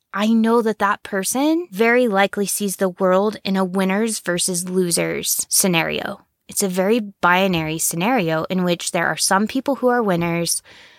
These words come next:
and some people who are losers, and they're so afraid that they're a loser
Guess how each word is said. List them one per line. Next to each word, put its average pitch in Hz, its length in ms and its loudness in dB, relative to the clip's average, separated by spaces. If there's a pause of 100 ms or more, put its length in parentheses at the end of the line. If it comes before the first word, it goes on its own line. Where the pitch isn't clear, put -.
(140)
and 170 200 -2
some 185 180 4
people 226 300 0
who 247 60 4
are 247 140 4
losers, 165 720 0 (640)
and 196 140 0
they're 196 140 0
so 240 380 2
afraid 190 420 0
that 190 140 -4
they're 190 180 2
a 180 80 2
loser 226 560 0